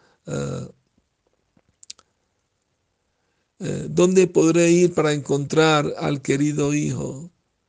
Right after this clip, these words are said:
de Maharaj Nanda, Brajendra Nandan, el querido de los habitantes de Vrindavan, de Brajabhumi? Kahamora, eh,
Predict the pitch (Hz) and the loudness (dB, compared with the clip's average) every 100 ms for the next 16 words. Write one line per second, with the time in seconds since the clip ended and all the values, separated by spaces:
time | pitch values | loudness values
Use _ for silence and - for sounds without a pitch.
0 | _ _ 139 131 135 135 135 135 - 147 | _ _ -6 -4 -2 -2 -2 -2 -4 -6
1 | 143 147 139 139 160 _ _ _ _ _ | -6 -6 -10 -14 -18 _ _ _ _ _
2 | _ _ 156 147 143 165 151 143 143 143 | _ _ -4 -2 0 -2 -4 -6 -6 -8
3 | 143 135 127 156 160 _ - 147 131 139 | -10 -12 -14 -14 -16 _ -14 -12 -4 -2
4 | 143 147 151 143 139 135 135 135 143 139 | -2 -4 -4 -2 -2 -2 -6 -4 -6 -4
5 | 143 131 135 139 69 67 71 71 71 71 | -6 -6 -8 -8 -8 -8 -8 -10 -10 -12
6 | 69 67 69 71 71 67 71 71 67 67 | -10 -6 -4 -4 -4 -6 -6 -6 -8 -14
7 | _ _ _ _ _ _ _ - _ _ | _ _ _ _ _ _ _ -20 _ _
8 | _ _ _ _ _ _ _ - 147 160 | _ _ _ _ _ _ _ -2 0 2
9 | 160 156 156 156 160 185 - _ _ _ | 0 0 0 2 0 -2 -6 _ _ _
10 | _ _ - - 127 65 65 170 | _ _ -10 -4 -4 -4 -8 -12